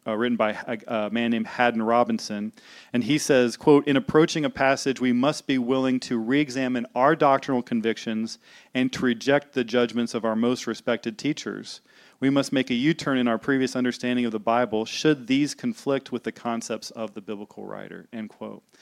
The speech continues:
And this is something we should be doing in our everyday reading of the Bible. This is not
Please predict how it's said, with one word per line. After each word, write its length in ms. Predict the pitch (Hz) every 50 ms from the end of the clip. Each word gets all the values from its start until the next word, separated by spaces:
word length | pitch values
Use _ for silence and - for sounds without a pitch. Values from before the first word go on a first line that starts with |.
| - - - - -
And 80 | - 156
this 140 | 208 220
is 60 | - -
something 200 | 226 214 196 185
we 100 | 190 180
should 100 | - 185
be 80 | 185
doing 300 | 151 160 165 165 160 160
in 40 | 151
our 140 | 143 139 143
everyday 400 | 135 135 127 139 131 131 131 127
reading 340 | 123 127 135 135 127 127 123
of 100 | 117 107
the 80 | 113
Bible. 400 | 104 113 110 110 107 98 98 95
This 220 | 101 117 123 - 135
is 160 | 127 - -
not 260 | 131 131 127 127 131